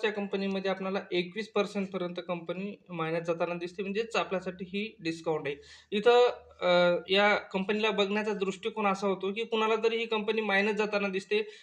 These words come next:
आणि कुणाला तरी ही कंपनी डिस्काउंटला मिळते, बरोबर आहे.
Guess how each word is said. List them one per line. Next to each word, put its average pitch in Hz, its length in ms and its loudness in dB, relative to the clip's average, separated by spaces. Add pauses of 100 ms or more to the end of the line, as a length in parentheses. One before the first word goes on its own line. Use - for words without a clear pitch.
(140)
आणि 185 120 0
कुणाला 220 440 2
तरी 233 120 2
ही 226 160 0
कंपनी 208 640 -4
डिस्काउंटला 202 480 2
मिळते, 139 300 -2
बरोबर 202 320 2
आहे. 233 80 2